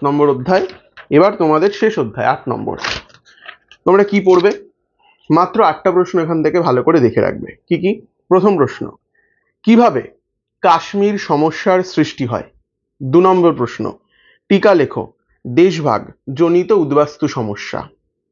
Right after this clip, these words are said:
তিন নম্বর, ভারত সরকার কিভাবে দেশীয় রাজ্যগুলিকে ভারতীয় ইউনিয়নে সংযুক্ত করার প্রশ্নটি সমাধান করেছিল?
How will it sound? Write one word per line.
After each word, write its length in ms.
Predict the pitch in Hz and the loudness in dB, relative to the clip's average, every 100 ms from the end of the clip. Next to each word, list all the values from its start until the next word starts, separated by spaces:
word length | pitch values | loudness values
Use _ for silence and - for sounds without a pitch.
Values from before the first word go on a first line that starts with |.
| _ - | _ 2
তিন 160 | 180 | 4
নম্বর, 380 | 165 117 107 - - _ _ _ _ _ - | 4 2 -2 -8 -12 _ _ _ _ _ -4
ভারত 360 | 123 165 226 220 | 2 4 2 0
সরকার 440 | 240 226 233 240 | 0 2 2 0
কিভাবে 600 | 226 190 196 135 190 - _ _ 123 | 0 0 2 2 0 -4 _ _ -2
দেশীয় 440 | 139 170 - 226 | 2 2 4 4
রাজ্যগুলিকে 840 | 190 147 165 202 196 170 160 - - _ _ _ 127 | 4 2 0 0 0 0 -2 -2 -8 _ _ _ -4
ভারতীয় 460 | 147 160 190 226 240 | 2 2 2 2 2
ইউনিয়নে 720 | 170 175 202 220 160 127 330 _ | 2 2 4 4 2 0 -4 _
সংযুক্ত 600 | - 180 165 175 208 - | -6 -2 0 0 -2 -2
করার 340 | 214 156 160 185 | 0 2 2 2
প্রশ্নটি 720 | 151 147 185 165 139 220 - _ _ | 0 0 0 0 0 -4 -6 _ _
সমাধান 560 | - 175 156 156 170 151 | -6 0 2 2 0 -2
করেছিল? 460 | 120 107 - - | -4 -6 -10 -16